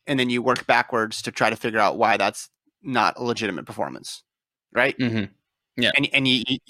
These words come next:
Speaker 1: and you, you don't look at the things that I mentioned before about how it's been that long since they've run it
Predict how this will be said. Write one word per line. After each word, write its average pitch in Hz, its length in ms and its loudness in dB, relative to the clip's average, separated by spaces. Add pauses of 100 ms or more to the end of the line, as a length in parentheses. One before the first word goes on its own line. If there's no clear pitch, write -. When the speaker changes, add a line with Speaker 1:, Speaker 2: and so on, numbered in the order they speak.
Speaker 1:
and 123 260 0
you, 127 140 -8
you 143 300 2
don't 143 140 4
look 143 140 4
at 135 80 0
the 120 60 0
things 120 240 2
that 123 80 6
I 123 80 4
mentioned 113 300 0
before 113 340 4
about 110 360 4 (1080)
how 117 220 2
it's 120 140 -2
been 117 360 0 (120)
that 104 200 2
long 110 400 0 (320)
since 117 220 -4
they've 113 120 0
run 110 180 4
it 113 120 0